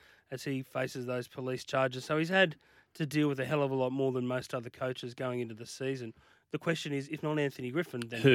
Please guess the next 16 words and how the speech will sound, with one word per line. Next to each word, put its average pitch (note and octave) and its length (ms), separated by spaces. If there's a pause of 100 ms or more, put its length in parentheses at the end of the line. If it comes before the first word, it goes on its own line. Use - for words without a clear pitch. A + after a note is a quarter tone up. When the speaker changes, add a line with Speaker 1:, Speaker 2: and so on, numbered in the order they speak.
(100)
Speaker 1:
who? - 60 (960)
Speaker 2:
So - 160
what's A#2 220
the G#2 120
answer? A2+ 300 (460)
Speaker 1:
I E3+ 80
know F#3+ 300
for G#3+ 180
a F3+ 60
fact E3 500
there D3+ 420
is, C#3+ 720 (200)
um, C3 520 (920)
there C#3+ 380
is C3+ 600 (140)
interest D#3 560